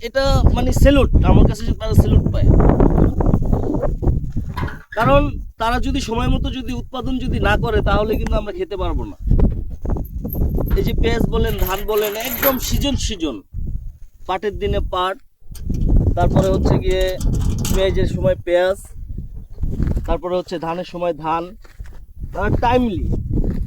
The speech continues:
টাইমলি। এখন কিন্তু পেঁয়াজের সিজন,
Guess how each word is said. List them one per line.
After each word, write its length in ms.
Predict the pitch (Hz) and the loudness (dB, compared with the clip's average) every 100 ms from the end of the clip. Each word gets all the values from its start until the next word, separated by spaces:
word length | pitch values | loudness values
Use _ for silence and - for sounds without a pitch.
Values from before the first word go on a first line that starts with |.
| - - - - 226 | -4 -6 -6 -4 -2
টাইমলি। 300 | 240 240 185 196 | 0 2 0 0
এখন 160 | 240 240 | -2 -2
কিন্তু 180 | - 254 254 | 0 -2 -2
পেঁয়াজের 380 | 233 233 403 - 226 | -2 -4 -4 -10 -6
সিজন, 300 | 202 233 | 2 2